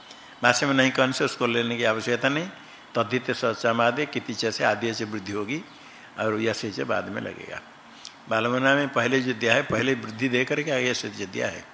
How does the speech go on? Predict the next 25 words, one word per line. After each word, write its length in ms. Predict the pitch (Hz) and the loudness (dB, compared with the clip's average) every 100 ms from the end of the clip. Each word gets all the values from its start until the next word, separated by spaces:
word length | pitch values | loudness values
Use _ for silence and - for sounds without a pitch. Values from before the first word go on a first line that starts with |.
| - - - - 110 | -20 -20 -20 -12 -2
जहाँ 140 | 110 | -2
प्रारंभ 340 | 110 107 110 | 2 2 4
में 220 | 110 110 101 | 0 -2 -2
सर्व 460 | 123 113 95 101 - - - - - | -2 -2 -2 -4 -8 -16 -20 -12 -4
समास 200 | 117 113 | -2 0
संज्ञा 340 | 117 110 107 | -2 -2 -2
दिया, 220 | 98 110 | -2 -2
पहले 260 | 135 113 113 | -2 -2 -4
वृद्धि 320 | 104 110 123 | -4 -8 -8
दे 160 | 120 117 | -4 -2
करके 380 | 120 127 156 185 - - - - - | -2 -2 -4 -8 -12 -20 -20 -20 -8
आगे 220 | 107 113 | -4 -2
यस्य 200 | 104 117 | -2 -4
च 100 | 98 | -8
दिया 260 | 98 92 87 | -10 -10 -10
है। 140 | 85 - - - - - - - - | -10 -14 -20 -20 -20 -20 -20 -20 -4
और 120 | 117 | 2
आगे 320 | 120 110 110 147 | 4 4 4 4
कहीं 240 | 147 151 | 4 2
पहले 360 | 139 131 135 135 | 2 2 2 0
यस्य 240 | 123 131 | 0 -2
च 40 | |
दे 280 | 120 117 123 | -2 0 0
दिया 200 | 127 117 | 2 2
होगा, 280 | 101 117 175 | 0 -2 -4